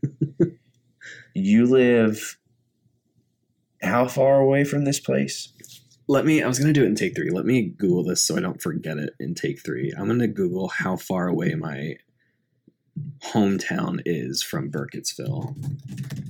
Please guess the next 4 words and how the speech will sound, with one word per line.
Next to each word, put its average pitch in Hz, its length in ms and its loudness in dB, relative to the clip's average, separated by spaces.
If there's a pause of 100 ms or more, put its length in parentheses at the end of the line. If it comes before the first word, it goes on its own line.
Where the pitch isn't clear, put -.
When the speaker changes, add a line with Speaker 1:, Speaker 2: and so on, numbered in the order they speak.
(480)
Speaker 1:
To 104 440 -6
Burkittsville. - 1300 -12 (4000)
Oh, 107 300 2 (100)
okay. 95 360 2